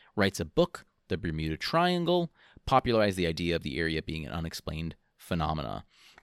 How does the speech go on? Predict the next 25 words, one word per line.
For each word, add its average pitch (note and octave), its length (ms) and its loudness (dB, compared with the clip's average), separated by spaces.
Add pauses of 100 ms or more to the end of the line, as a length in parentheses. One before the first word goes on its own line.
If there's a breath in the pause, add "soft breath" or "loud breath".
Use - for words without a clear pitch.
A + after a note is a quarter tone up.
(100)
Uh, F#2 200 4
the E2 80 -4
skepticism F#2 520 0
and E2+ 100 -4
criticism, G2+ 760 0
uh, E2+ 380 -2
that E2+ 140 -2
we F2 120 -2
have, E2+ 240 0
of - 180 -6
course, E2+ 360 -4
it, B1+ 360 -12
it, G2+ 200 -4 (840)
there's, A#2+ 380 2 (280 soft breath)
there's A2 140 0
a A2+ 40 2
lot D3+ 300 6
of E3+ 80 2
things A#2+ 340 0
that G2+ 140 2
can F#2 120 -2
kind F2+ 180 0
of E2+ 80 -2
happen G2 360 -2
here. A2+ 400 0